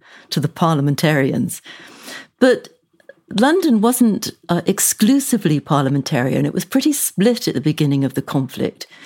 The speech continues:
And that's because the city aldermen, uh,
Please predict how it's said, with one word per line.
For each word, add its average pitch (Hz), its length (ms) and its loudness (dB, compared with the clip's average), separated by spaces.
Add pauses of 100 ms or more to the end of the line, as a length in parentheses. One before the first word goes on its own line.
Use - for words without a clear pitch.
(240)
And 214 540 0
that's 277 260 2
because 233 380 2
the 214 80 2
city 269 380 0
aldermen, 196 720 2 (100)
uh, 160 380 0